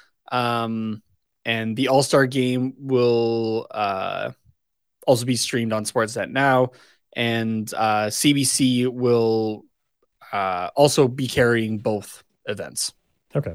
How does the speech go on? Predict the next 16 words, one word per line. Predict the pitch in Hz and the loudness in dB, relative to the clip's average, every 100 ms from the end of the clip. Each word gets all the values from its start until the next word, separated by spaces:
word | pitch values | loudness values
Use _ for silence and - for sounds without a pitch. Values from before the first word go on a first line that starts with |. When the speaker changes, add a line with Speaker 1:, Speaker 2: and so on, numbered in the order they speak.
| - | -4
Speaker 1:
after | 117 110 113 | -4 0 -2
a | |
break | 104 110 98 - | -2 -4 -4 -4
from | 110 98 90 87 85 - - | -4 -2 -6 -10 -12 -8 0
last | 110 107 - | 2 2 -4
year | 90 104 | -6 -4
with | 98 98 _ _ - | -4 -6 _ _ -10
doing | 95 87 | -8 -6
the | 80 | -8
Olympics. | 82 - 65 - - - | -12 -12 -12 -14 -18 -12
So, | - - _ _ _ _ | -12 -12 _ _ _ _
Speaker 2:
What | 123 | 0
if | 120 | 2
you're | 123 | 2
in | 101 | 0
Britain? | 90 92 92 | -2 -8 -10